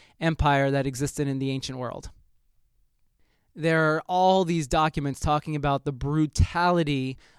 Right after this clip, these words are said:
of the Assyrians when they would come into your homeland, capture you, remove you by extreme force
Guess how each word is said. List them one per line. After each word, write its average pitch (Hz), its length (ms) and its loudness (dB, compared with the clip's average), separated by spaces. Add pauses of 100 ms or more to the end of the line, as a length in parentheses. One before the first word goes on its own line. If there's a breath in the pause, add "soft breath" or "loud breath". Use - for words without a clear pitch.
of 156 140 0
the 151 120 2
Assyrians 147 580 4
when 143 120 0
they 147 100 2
would 139 160 -4
come 170 240 -2
into 147 240 -4
your 156 340 4
homeland, 139 720 0 (380 soft breath)
capture 185 400 6
you, 160 380 0 (240 soft breath)
remove 151 400 0
you 156 360 2 (760 soft breath)
by 147 300 0
extreme 160 960 -2
force 151 840 0